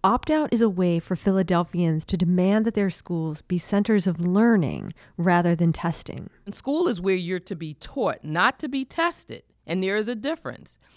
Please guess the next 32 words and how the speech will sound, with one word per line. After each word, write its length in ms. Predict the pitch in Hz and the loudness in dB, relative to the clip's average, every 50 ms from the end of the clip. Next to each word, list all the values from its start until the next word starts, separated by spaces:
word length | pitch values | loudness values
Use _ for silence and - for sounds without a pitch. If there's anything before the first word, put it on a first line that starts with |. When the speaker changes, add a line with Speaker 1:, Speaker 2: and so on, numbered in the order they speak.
| _ _ - | _ _ -8
Speaker 2:
And 160 | - 170 180 | -6 -4 -2
when 140 | 185 185 180 | -2 -2 -2
we 160 | 175 180 180 | -2 -4 -4
lose 360 | 175 190 226 285 311 320 294 | -4 -4 -2 -2 -2 -2 -2
that 280 | - 180 160 156 - - | -4 -4 -4 -4 -4 -4
fact, 320 | 180 170 151 139 - - - - - | -4 -4 -4 -4 -8 -16 -20 -20 -12
what 260 | 175 165 185 170 190 | -6 -4 -4 -4 -4
we 160 | 196 214 220 | -4 -4 -4
end 160 | 226 233 233 | -2 -2 -2
up 160 | 247 240 220 | -4 -4 -6
doing 260 | 208 214 196 196 185 180 | -6 -6 -4 -4 -4 -6
is 100 | 170 - | -6 -10
creating 400 | - - 196 180 175 170 170 156 | -10 -8 -6 -6 -6 -6 -8 -8
a 40 | |
bunch 260 | 147 143 156 156 156 - | -6 -6 -6 -6 -8 -10
of 80 | 208 | -16
soldiers 640 | - - - 233 233 240 226 190 156 156 156 151 - _ - - - - _ _ - | -14 -8 -4 -2 -2 0 -2 -4 -6 -8 -8 -10 -10 _ -20 -20 -20 -20 _ _ -2
that 240 | 175 175 165 - | 0 0 0 -2
in 160 | - 190 180 165 | -4 -6 -8 -6
order 340 | - - 208 220 208 196 | -2 0 0 0 0 -2
to 180 | 190 - - 175 | -4 -6 -6 -8
pass, 640 | - - - 254 220 226 214 202 165 160 - - | -8 -6 -4 -2 0 0 0 -2 -4 -6 -6 -10
in 160 | 240 170 170 170 | -10 -8 -6 -4
order 180 | 180 190 185 180 | -4 -4 -6 -6
to 180 | - - 170 | -8 -8 -8
get 260 | 151 139 180 165 - _ - | -6 -6 -6 -8 -6 _ 0
out 240 | 185 196 226 233 | 0 2 2 0
of 180 | 208 175 165 160 | -2 -2 -4 -4
whatever 320 | 160 165 160 170 165 156 | -6 -4 -4 -4 -4 -4
their 140 | 160 160 156 | -6 -8 -8
situation 600 | - - 180 165 151 156 170 175 175 - - 160 | -8 -8 -10 -10 -8 -8 -8 -8 -8 -8 -8 -6
is, 160 | 151 151 147 | -6 -6 -6